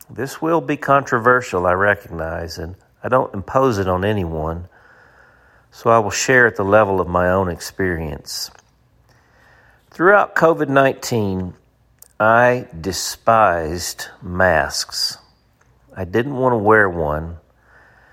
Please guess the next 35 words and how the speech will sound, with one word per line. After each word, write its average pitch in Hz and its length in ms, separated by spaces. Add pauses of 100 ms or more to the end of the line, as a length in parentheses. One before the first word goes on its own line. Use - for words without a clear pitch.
(280)
and 113 140
I 110 100
avoided 110 540
wearing 107 460
them 98 160
as 87 120
much 98 240
as 87 100
possible. 76 800 (1700)
I 131 120
also 160 420
did 127 160
not 131 240
want 127 220
the 120 60
government 117 640
telling 113 400
me 120 160
I 127 120
had 143 280
to 101 100
wear 82 280
one. 73 400 (2000)
I 131 100
heard 143 280
all 117 300
the 123 160
arguments 107 560
on 98 160
both 101 220
sides 104 500
of 98 40
the 107 60
masking 90 600
war, 80 440